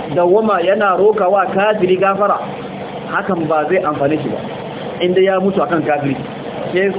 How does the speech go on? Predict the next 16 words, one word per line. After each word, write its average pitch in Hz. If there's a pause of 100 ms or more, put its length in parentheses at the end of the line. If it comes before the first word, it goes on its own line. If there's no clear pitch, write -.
(120)
sa 196
idan 165
kafiri 196
ya 180
mutu, 185 (520)
sai 214
da 240
ka 175 (240)
yi 175
masu 196
jaje, 202 (340)
ka, 156 (240)
ka, 156 (100)
ka, 160 (180)
ka 151
taimakawa 196